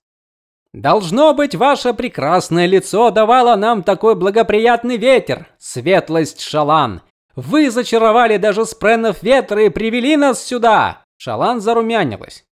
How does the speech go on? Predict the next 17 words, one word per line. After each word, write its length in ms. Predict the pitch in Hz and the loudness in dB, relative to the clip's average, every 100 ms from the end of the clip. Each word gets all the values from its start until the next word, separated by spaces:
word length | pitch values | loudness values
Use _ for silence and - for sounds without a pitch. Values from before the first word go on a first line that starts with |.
| _ _ - | _ _ -14
ибо 220 | 104 101 | -10 -8
ей 180 | 101 101 | -8 -10
в 120 | 95 | -12
голову 480 | 95 117 131 135 156 | -8 -4 -2 -4 -4
пришел 440 | 147 135 143 165 | -6 -6 -6 -4
не 140 | 175 | -4
совсем 440 | 156 208 180 202 214 | -6 -8 -6 -6 -6
приличный 560 | 247 294 294 - 131 | -4 -4 -4 -6 -8
ответ. 420 | 101 - 92 - _ _ _ _ _ _ _ | -8 -10 -12 -14 _ _ _ _ _ _ _
«Ага!» 680 | - 127 175 285 262 127 - _ _ _ - | -6 0 2 2 0 -2 -6 _ _ _ -12
воскликнул 640 | 120 - 165 160 131 104 | -10 -6 -4 -4 -4 -10
капитан, 540 | - 98 - 160 202 170 | -10 -12 -2 0 0 -4
ткнув 420 | - 160 185 - | -6 -4 -4 -8
в 100 | 110 | -6
ее 200 | 139 143 | -4 -4
сторону 440 | - 131 139 131 | -4 -2 -2 -4
пальцем. 540 | 127 131 98 - 73 | -2 -2 -4 -10 -18